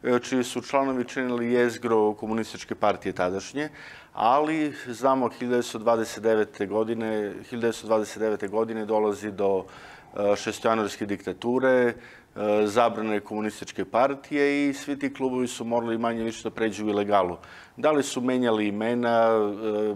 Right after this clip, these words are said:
menjali mesto svog postojanja ili se gasili, e, postojao je u Trupalu fudbalski klub Radnički, Radnički Trupale.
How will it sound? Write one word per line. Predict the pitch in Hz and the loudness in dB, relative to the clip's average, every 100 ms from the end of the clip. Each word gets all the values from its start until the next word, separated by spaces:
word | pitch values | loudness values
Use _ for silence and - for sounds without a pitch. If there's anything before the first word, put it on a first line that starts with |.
| 98 | -6
menjali | 104 113 113 104 104 104 101 95 - - _ 107 | -6 -4 -2 -4 -2 -2 -4 -8 -20 -20 _ -2
mesto | 110 110 - 113 107 101 101 98 | 0 0 -2 2 4 4 0 -4
svog | - - 101 - | -2 0 0 -4
postojanja | 95 - 104 107 117 113 | -10 -2 2 4 4 0
ili | 110 101 | -2 -2
se | 92 98 | -4 -4
gasili, | 98 117 120 - 113 110 | 2 2 0 -6 -6 -6
e, | - - - - 110 110 113 110 - - - | -10 -20 -20 -4 2 6 4 2 -12 -20 -8
postojao | 120 120 - 147 151 156 | 0 0 2 4 6 6
je | 147 | 4
u | 139 | 2
Trupalu | 139 170 170 127 104 | 2 0 2 2 0
fudbalski | - 120 110 - 113 | 0 -6 -6 -8 -6
klub | 123 113 | -2 4
Radnički, | 117 104 92 - 98 | 4 2 -6 -4 2
Radnički | 98 95 - 98 | 2 0 -8 -6
Trupale. | 107 95 92 | -6 -4 -4